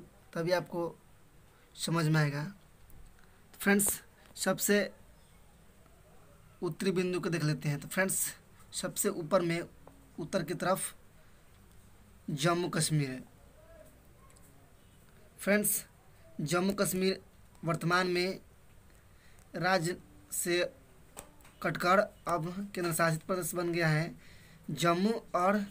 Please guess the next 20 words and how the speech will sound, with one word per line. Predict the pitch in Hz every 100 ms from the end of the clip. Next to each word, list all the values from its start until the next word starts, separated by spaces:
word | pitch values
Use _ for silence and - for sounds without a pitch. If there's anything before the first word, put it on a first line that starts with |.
| - - - - - - - - - - 190
लद्दाख | 170 180 165
के | -
रूप | 151 127
में। | 131 127 - - - - - - - - - - - - - - - - - - - - - - - - - - -
फ्रेंड्स, | 196 143 - - - - - -
जम्मू | 156 170 180 202
कश्मीर | 190 185 190
की | 156 160
सीमा | 185 170 160 180 202 - - - - - - - - -
अफ़गानिस्तान | 170 156 180 160 190 190 202
से | 196 175 196 - - - - - - - - 185
और | 165
पाकिस्तान | 180 160 156 175 175 160
से | 165
लगती | 151 - 143
हैं | 147 190 202 - - - - - - - - - - - 160
देश | 151 165 156
में। | 147 127 - - - - - - - - - 180
और |
फ्रेंड्स, | 160 180 202 196 -